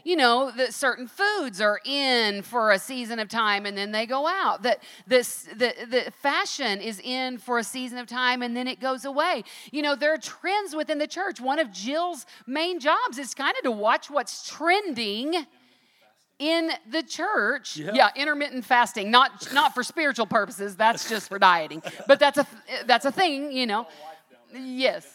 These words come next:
Speaker 1: But, but I'm just saying, Jill watches trends, and we think they are important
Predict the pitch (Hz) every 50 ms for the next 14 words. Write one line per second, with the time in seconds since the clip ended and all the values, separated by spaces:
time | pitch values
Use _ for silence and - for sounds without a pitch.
0 | _ _ _ _ _ _ _ _ - 233 294 330 320 - - 269 262 262 233 359
1 | 359 359 370 359 349 359 - - 381 - 311 226 277 415 508 494 466 415 349 339
2 | - 302 - - - 330 381 403 349 - 131 - - - - _ _ - - -
3 | 311 359 440 508 508 - - 523 453 - 427 415 415 403 381 330 311 302 277 -
4 | - - - - 214 202 170 -